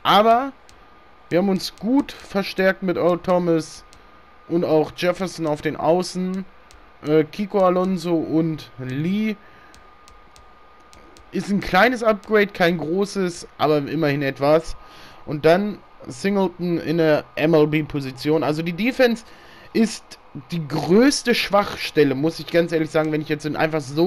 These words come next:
rüberschaue über das Team, was die Eagles mit der O-Line zusammen haben. Also da kam dieses Jahr echt einiges dazu. Ähm,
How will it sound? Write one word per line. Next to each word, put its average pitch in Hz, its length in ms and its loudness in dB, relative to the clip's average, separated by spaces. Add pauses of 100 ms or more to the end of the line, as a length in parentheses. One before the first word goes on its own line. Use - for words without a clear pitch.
rüberschaue 143 560 -2
über 120 160 -4
das 127 220 -4
Team, 165 280 -6 (1040)
was 156 320 0
die 180 100 -6
Eagles 160 440 -2 (100)
mit 170 280 0
der 143 160 2
O-Line 143 300 2
zusammen 135 380 -4
haben. 135 320 2
Also 131 220 -4
da 135 120 0
kam 139 300 0 (760)
dieses 180 400 -2
Jahr 151 260 0
echt 151 380 -2
einiges 143 500 0
dazu. 160 500 -6 (1040)
Ähm, 170 320 2